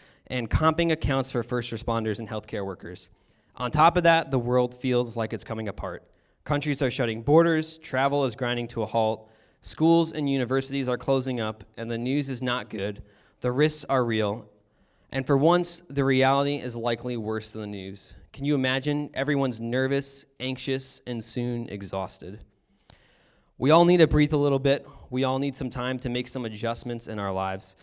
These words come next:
either stocking the fridge, helping the elderly in our family cope with the new normal,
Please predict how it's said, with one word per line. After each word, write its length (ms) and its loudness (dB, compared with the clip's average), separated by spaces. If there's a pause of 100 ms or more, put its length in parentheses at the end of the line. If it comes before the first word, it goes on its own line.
(260)
either 260 0
stocking 420 2
the 80 0
fridge, 600 0
helping 320 -2
the 140 -2
elderly 500 0
in 100 -4
our 80 -2
family 360 -4
cope 540 -4
with 200 -8
the 100 -4
new 240 -2
normal, 520 -4